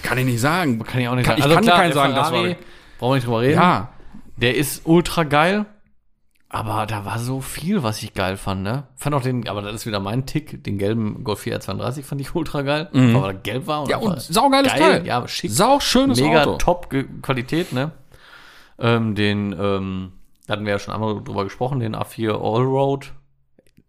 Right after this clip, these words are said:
Speaker 2: A-, R S vier.
Speaker 1: Mhm.
Speaker 2: Ähm, fand ich auch mega geil.
Speaker 1: Mhm.
Speaker 2: Sehr schick gewesen.
Speaker 1: Und das ist ja, äh, ein Ding gewesen, das war für mich so ein verstecktes Highlight, so ein bisschen.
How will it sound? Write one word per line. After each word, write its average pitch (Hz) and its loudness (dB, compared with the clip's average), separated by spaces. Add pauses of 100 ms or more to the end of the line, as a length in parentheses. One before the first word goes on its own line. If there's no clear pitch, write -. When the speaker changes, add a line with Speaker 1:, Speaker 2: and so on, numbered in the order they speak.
(140)
Speaker 2:
A-, 117 0 (120)
R 131 0
S 143 -4
vier. 151 -2
Speaker 1:
Mhm. 110 4 (640)
Speaker 2:
Ähm, 120 0
fand 113 -6
ich 104 -2
auch 120 2
mega 131 2
geil. 156 -2
Speaker 1:
Mhm. 98 -2
Speaker 2:
Sehr 117 -2
schick 143 -10
gewesen. 147 -6
Speaker 1:
Und 110 2
das 123 0
ist 139 -2
ja, 131 2
äh, 117 2 (180)
ein 117 -2
Ding 123 4
gewesen, 123 2
das 113 0
war 123 4
für - 0
mich 127 4
so 120 0
ein - -6
verstecktes - -4
Highlight, 95 -2
so 113 -4
ein 110 -2
bisschen. 160 -4